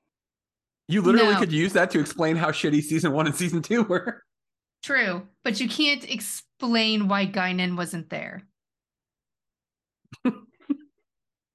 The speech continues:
Speaker 1: She was off screen. What's that you say, Guinan? You had to get another case of wine. <laughs> I, I do,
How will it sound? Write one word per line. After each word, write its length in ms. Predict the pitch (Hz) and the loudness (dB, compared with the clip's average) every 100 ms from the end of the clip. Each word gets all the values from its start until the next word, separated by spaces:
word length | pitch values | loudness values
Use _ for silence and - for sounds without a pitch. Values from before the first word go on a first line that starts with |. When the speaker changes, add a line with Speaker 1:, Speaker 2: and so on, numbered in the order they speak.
| _ - | _ -10
Speaker 1:
She 160 | 226 | -4
was 100 | 208 | 0
off 180 | 196 202 | 0 -2
screen. 600 | - - 208 196 156 - _ - 214 _ _ | -8 -4 -4 -2 -6 -8 _ -14 -14 _ _
What's 180 | 147 151 | -2 2
that 240 | 202 196 | 2 2
you 80 | 202 | 0
say, 200 | 254 202 | 0 0
Guinan? 480 | 196 226 226 226 233 _ - _ _ _ _ | 2 2 2 -2 -6 _ -18 _ _ _ _
You 120 | 165 | 2
had 140 | 214 202 | 4 4
to 80 | 196 | 2
get 160 | 208 | 2
another 240 | 190 202 190 | 4 2 2
case 260 | 190 190 | 2 2
of 80 | 165 | 2
wine. 480 | 170 208 135 175 202 - _ - | 2 2 2 0 -4 -12 _ -8
<laughs> 120 | - 285 - _ _ _ _ _ _ _ _ _ _ _ _ 523 508 _ _ _ _ _ _ _ _ - - 233 - | -4 -6 -6 _ _ _ _ _ _ _ _ _ _ _ _ _ _ _ _ _ _ _ _ _ _ -14 -12 -10 -4
I, 200 | 208 - 277 226 | -4 -6 -8 2
I 120 | 269 | 4
do, 100 | 269 | 8